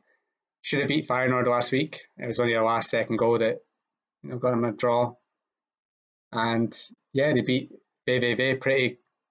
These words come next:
convincingly on Friday. I think that their attack is, is very exciting. Um, Halil Dervisoglu in, on the left wing has just agreed to join Brentford in,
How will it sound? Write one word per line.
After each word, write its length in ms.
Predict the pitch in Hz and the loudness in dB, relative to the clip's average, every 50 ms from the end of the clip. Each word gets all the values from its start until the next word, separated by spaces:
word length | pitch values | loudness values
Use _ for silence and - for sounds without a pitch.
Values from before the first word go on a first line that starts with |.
| _ _ - | _ _ -4
convincingly 500 | 127 117 117 131 135 131 - 131 120 117 | -2 0 2 2 2 2 2 2 2 2
on 160 | 113 113 113 | 2 0 0
Friday. 480 | - - 113 123 135 127 120 117 117 117 _ _ _ _ _ _ _ _ _ _ _ - | 0 -2 -2 0 2 2 2 0 -2 -4 _ _ _ _ _ _ _ _ _ _ _ -14
I 60 | - | -6
think 160 | - 135 131 | -2 0 0
that 140 | 127 120 120 | 0 0 0
their 160 | 123 117 113 | 0 0 0
attack 420 | 110 104 - 120 123 127 123 127 120 | 0 0 0 0 0 0 0 0 0
is, 400 | 107 104 101 - - - - _ _ _ _ _ _ _ _ _ _ _ _ _ _ _ _ _ - | 0 0 0 -2 -6 -10 -14 _ _ _ _ _ _ _ _ _ _ _ _ _ _ _ _ _ -18
is 120 | 120 104 | -12 -6
very 300 | - 117 120 120 117 117 | -4 -2 0 0 0 0
exciting. 500 | 113 110 - 120 120 131 135 131 123 113 - _ - 113 | -2 -2 -2 0 0 0 0 -2 -2 -4 -8 _ -8 -6
Um, 460 | 107 107 107 104 104 107 104 101 - _ _ _ _ _ - | -4 -2 0 0 -2 -2 -4 -8 -16 _ _ _ _ _ -6
Halil 500 | - 113 127 127 127 123 123 117 104 - _ _ _ _ _ _ _ _ _ _ _ _ _ - | -2 0 0 2 2 2 0 -2 -4 -14 _ _ _ _ _ _ _ _ _ _ _ _ _ -4
Dervisoglu 640 | 123 110 110 107 - 123 123 123 127 127 123 120 | -4 -2 -2 -2 -2 -2 0 0 0 0 2 2
in, 280 | 117 113 117 113 117 - - | 2 2 0 -2 -4 -6 -6
on 80 | 120 117 | -4 -2
the 260 | 117 113 113 113 110 | 0 0 0 0 0
left 260 | 110 120 120 117 - | 0 0 -2 -2 -2
wing 220 | - 123 123 127 123 117 | -2 0 2 2 2 2
has 120 | 107 104 | 0 -2
just 400 | - 117 104 - - - - - _ _ _ _ _ _ _ _ _ _ - | -2 -4 -4 -4 -8 -14 -18 -18 _ _ _ _ _ _ _ _ _ _ -10
agreed 300 | - - 123 123 120 123 | -4 -2 -2 -2 -2 -4
to 80 | 123 | -6
join 280 | 101 - 120 117 117 113 | -4 -2 -2 0 0 0
Brentford 400 | 117 117 120 123 123 - 117 104 | 0 0 -2 -2 -2 -2 -2 0
in, 380 | 113 110 110 113 107 101 104 | 0 0 0 -2 -2 -4 -8